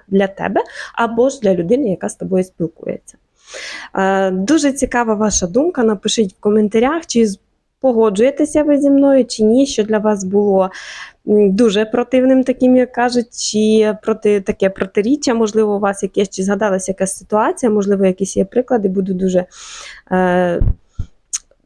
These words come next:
мені буде дуже цікаво почитати ваші коментарі, подивитися вашу думку, чи ви погоджуєтеся взагалі з моїми такими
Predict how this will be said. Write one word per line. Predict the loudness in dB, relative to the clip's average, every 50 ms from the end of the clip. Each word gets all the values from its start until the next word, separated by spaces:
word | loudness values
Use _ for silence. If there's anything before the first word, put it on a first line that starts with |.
| _ _ _ _ _ _ _
мені | -8 -4 -2 2 2 2 4 2 2 0
буде | 0 0 0
дуже | 2 2 2 0 0
цікаво | -4 -4 -4 -2 -2 -2 0 0 -2
почитати | -2 -4 -8 -8 -6 -4 -2 -2 -2 -2 -2
ваші | -2 -2 -2 -4
коментарі, | -2 2 2 4 4 4 2 2 2 4 4 2
подивитися | 2 0 0 0 2 2 2 2 0 0 -2 -2 -2 -2
вашу | -2 -2 -2 -4 -6 -4
думку, | 0 0 2 2 2 0 0 0
чи | 0 2 0 2
ви | 2 2 0
погоджуєтеся | 0 0 0 2 4 4 4 2 2 2 2 2 2 0 -4 -8 -6 -4
взагалі | -2 0 0 2 2 2 2 0 0
з | 0
моїми | 0 0 2 2 2 2 0 0
такими | -2 -6 -8 _ 0 0 2 2 0 0